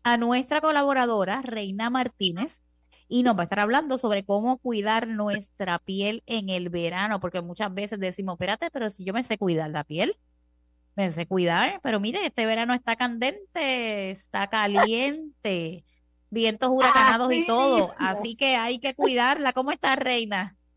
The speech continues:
Speaker 2: <laughs> Todo muy bien, ¿y tú, Madeline, cómo estás?
Speaker 1: <laughs> Bien, gracias a Dios. No nos
Speaker 2: Qué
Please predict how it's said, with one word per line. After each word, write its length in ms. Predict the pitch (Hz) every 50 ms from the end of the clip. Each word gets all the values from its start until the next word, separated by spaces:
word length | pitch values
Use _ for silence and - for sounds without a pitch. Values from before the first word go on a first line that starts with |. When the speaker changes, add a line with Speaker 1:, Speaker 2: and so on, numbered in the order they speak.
| _
Speaker 2:
<laughs> 340 | - 330 392 392 339 - -
Todo 300 | 349 339 339 349 349 349
muy 140 | 359 359 370
bien, 260 | 359 359 339 339 339
¿y 60 | 349 339
tú, 220 | - 339 339 330
Madeline, 440 | 330 339 330 320 311 311 311 311 302 -
cómo 180 | 294 285 294
estás? 520 | 311 381 _ _ 285 277 277 269 269 262 269
Speaker 1:
<laughs> 280 | 240 233 254 - 247 247
Bien, 300 | 233 214 196 196 196 202
gracias 360 | 214 202 196 190 202 214 214
a 220 | 220 214 220 214
Dios. 640 | 202 196 190 196 202 202 208 208 220 220 - _ _ _ _ _ _ _ _ _
No 120 | 220 233 247
nos 140 | 277 294
Speaker 2:
Qué 40 | 285